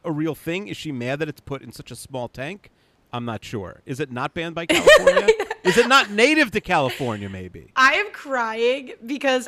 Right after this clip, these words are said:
Speaker 2: I agree that when Cece comes in, it is ridiculously small. It, it's like peta should have been on them about
Speaker 1: Oh,
Speaker 2: that tank.
Speaker 1: immediately, yes. Even, like, the, the fish in there.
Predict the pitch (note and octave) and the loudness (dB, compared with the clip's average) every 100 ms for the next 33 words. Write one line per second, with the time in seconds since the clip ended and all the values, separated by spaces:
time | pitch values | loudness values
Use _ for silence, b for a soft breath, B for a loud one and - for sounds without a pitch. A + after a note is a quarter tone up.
0 | - A#3 A#3 C#4+ C#4 G#3 A3 A3 A#3+ A#3+ | -4 -2 2 2 0 -4 -4 -2 -2 -2
1 | A3+ - A3+ B3 A#3 A#3 A3+ F#3+ G#3 A3+ | -4 -4 -6 -6 -4 -4 -4 -6 -4 -4
2 | A#3 A3+ A3 G#3+ - G#3 A3 - G3+ A3 | -2 2 2 0 -10 -12 -10 -6 -6 -4
3 | G3+ G#3 A3 G#3 - - A#3+ - A3+ B3 | -6 -6 -6 -8 -6 -6 -4 -6 -4 -2
4 | A#3 - - B3+ A#3+ A#3 B3 G3+ G3 F#3+ | -2 -6 -8 -2 0 0 0 -2 -2 -2
5 | G3 F3+ F3 F#3 G3+ F#3+ F#3 A3+ F#3+ F3+ | -4 -8 -10 -10 -8 -6 -6 -6 -10 -10
6 | A3 C#4 F3+ - G#2+ F#2+ D3 A2+ _ _ | -10 -10 -10 -14 -20 -20 -20 -20 _ _
7 | G3+ F#3+ G3 E3+ D3+ _ D#3 B2+ - E3 | -20 -18 -16 -18 -20 _ _ -20 -20 -20
8 | - C#3+ B2 G#2+ | -18 -14 -12 -14